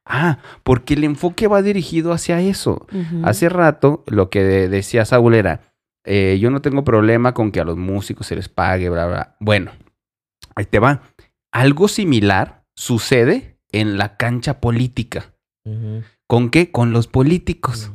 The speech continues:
Speaker 3: Ujú.
Speaker 1: Y hay una contradicción grandísima, social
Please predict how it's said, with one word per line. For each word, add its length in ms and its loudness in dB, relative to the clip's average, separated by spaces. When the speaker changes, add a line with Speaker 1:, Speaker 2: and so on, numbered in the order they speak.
Speaker 3:
Ujú. 120 -16
Speaker 1:
Y 100 4
hay 120 4
una 220 2
contradicción 1160 0
grandísima, 1040 0
social 840 2